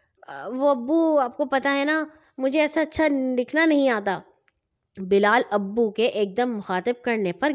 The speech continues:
گھبرا گیا۔ سب اس کی طرف دیکھ رہے تھے۔ اس نے آہستہ آہستہ کہنا شروع کیا، "میری تو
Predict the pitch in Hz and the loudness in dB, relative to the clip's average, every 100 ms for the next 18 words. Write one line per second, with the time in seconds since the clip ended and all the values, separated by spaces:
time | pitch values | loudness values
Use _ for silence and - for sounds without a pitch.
0 | 220 202 180 147 127 101 _ _ _ _ | -2 -2 -2 -6 -8 -14 _ _ _ _
1 | - 415 359 330 - 349 359 311 240 214 | -6 -2 0 0 0 2 2 2 0 0
2 | 202 196 202 202 _ _ - 240 262 320 | -2 -2 -6 -8 _ _ -8 -6 -2 -2
3 | 320 - 202 196 196 - 262 262 220 202 | -2 -2 -2 0 -2 -4 -4 -4 -4 -4
4 | 190 175 240 240 214 208 294 - 226 175 | -4 -6 -6 -6 -6 -6 -6 -4 -4 -4
5 | 175 156 _ _ _ _ _ _ - 233 | -8 -12 _ _ _ _ _ _ -10 -4
6 | 233 233 269 | -2 0 0